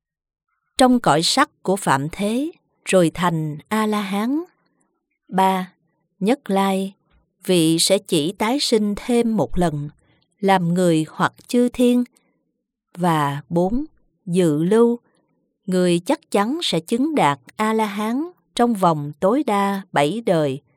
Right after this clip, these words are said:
Anguttara Nikaya, một La Mã, hai trăm ba mươi ba, và sẽ không bao giờ tái sanh ở cõi thấp hơn cõi người. Ngoài ra còn có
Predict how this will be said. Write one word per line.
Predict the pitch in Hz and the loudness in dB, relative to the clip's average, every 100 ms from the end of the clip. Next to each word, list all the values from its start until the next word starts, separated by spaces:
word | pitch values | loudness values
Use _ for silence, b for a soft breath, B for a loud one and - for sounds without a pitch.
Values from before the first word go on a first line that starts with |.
| _ _ _ _ _ _ _ _ _ _ | _ _ _ _ _ _ _ _ _ _
Anguttara | 202 196 180 254 - _ 196 185 185 180 180 175 185 | -6 -4 -2 -2 -2 _ -2 0 0 0 0 -2 -4
Nikaya, | 185 180 190 180 175 180 175 175 175 _ _ _ - | -4 -4 -6 -4 -2 -2 -2 -6 -10 _ _ _ -6
một | 165 147 180 | -4 -4 -4
La | 190 | -4
Mã, | 180 143 135 220 - _ | -4 -6 -6 -12 -16 _
hai | - 202 196 | -6 -4 -4
trăm | 196 185 185 180 | -4 -4 -4 -4
ba | 170 175 | 0 0
mươi | 175 | 0
ba, | 175 170 170 170 _ _ _ _ _ _ - | -2 -2 -2 -6 _ _ _ _ _ _ 0
và | 185 165 160 | 4 6 4
sẽ | 160 214 | 0 -2
không | - 262 247 | -2 -2 0
bao | 240 240 | 2 2
giờ | 185 170 156 143 | 2 0 2 0
tái | 120 214 | -2 -4
sanh | 294 233 226 220 | -2 -4 -4 -4
ở | - 151 | -4 -4
cõi | 175 139 151 - | 0 2 0 -2
thấp | - 320 - | -8 -8 -6
hơn | - 202 202 185 | -2 0 -2 -2
cõi | 139 147 185 | -2 -2 -2
người. | 190 160 143 151 _ _ _ _ _ _ _ _ _ _ _ _ | -2 0 -2 -8 _ _ _ _ _ _ _ _ _ _ _ _
Ngoài | 196 185 | 0 2
ra | 180 247 247 240 | 2 2 2 2
còn | - 170 151 | 0 0 0
có | - 180 240 320 | -4 -6 -4 -6